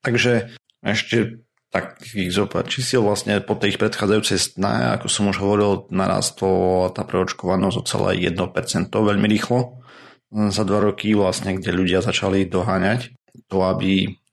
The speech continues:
im stále zostali prídavky na deti a podobne, avšak stále zostalo nejakých sto tridsaťštyri tisíc detí nezaočkovaných a, a rodičom boli stiahnuté príspevky tým pádom na deti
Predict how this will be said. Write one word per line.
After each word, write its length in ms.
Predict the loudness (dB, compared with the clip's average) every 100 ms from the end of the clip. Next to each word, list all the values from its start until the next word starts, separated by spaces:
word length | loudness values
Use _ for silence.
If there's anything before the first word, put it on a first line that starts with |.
| _
im 160 | -2 -2
stále 280 | 0 0 0
zostali 460 | -2 -2 -2 0
prídavky 500 | 0 0 2 0 0
na 120 | -2 0
deti 340 | 0 0 2
a 100 | 2
podobne, 440 | 0 0 2 2
avšak 280 | 2 0 -2
stále 360 | -2 -2 0 2
zostalo 400 | 0 0 0 2
nejakých 420 | 2 0 -4 -6
sto 220 | -6 -8
tridsaťštyri 520 | -4 -4 -2 -2 -4 -4
tisíc 340 | -4 -2 0
detí 580 | 0 -2 -2 0 2 2
nezaočkovaných 1160 | 2 2 0 -2 -4 -2 0 2 2 -2 -10 -6
a, 160 | -2 0 0
a 180 | 0 0
rodičom 480 | 0 0 0 0 0
boli 300 | 2 2 2
stiahnuté 1000 | 0 -2 -2 0 -4 -2 0 0 -2 -8 _ _
príspevky 680 | -8 -6 -2 -2 -2 -8 -6
tým 180 | -8
pádom 460 | -4 -2 0 0 0 -2 _ _
na 240 | -8 -2 0
deti 520 | 0 -2 -2 -6 -6